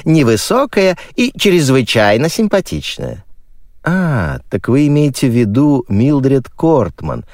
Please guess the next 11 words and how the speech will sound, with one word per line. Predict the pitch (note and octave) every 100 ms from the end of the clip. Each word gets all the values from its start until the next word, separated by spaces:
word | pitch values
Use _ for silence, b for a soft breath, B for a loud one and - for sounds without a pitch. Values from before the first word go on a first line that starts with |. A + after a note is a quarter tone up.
| b b b b D#4
Да, | - - -
ее | E3 B3 A3
полное | A3 G3 G3
имя | G3 G3
Милдред, | A#3+ G4 G4+ E4 C3+ A#2+ - - - - -
но | C4
она | B3 A3
предпочитает | - E3+ F3+ - C#3+ A3 C4 -
называться | F#3 C#3+ C#3 F#3+ F3 F3+ E3+ B B
Милли | F#3 F#3+ A3+ B3 A#3
Джин. | F3 A#2 F2+ E2+ F2 -